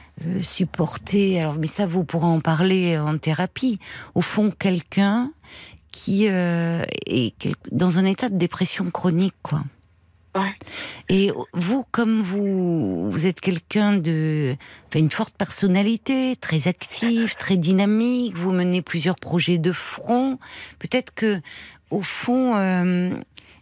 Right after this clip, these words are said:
Speaker 1: ce qu'il ne supporte pas, euh, et qu'il exprime,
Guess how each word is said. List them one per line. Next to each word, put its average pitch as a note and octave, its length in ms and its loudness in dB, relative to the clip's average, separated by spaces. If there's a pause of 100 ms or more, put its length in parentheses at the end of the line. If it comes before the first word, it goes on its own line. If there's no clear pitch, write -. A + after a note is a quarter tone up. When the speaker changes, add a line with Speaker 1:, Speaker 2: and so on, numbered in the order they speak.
(480)
Speaker 1:
ce - 320 -10
qu'il B3+ 200 2
ne B3 120 2
supporte - 560 -4
pas, A3+ 340 -2 (580)
euh, E3+ 540 0
et E3+ 80 0
qu'il - 240 0
exprime, F3+ 720 0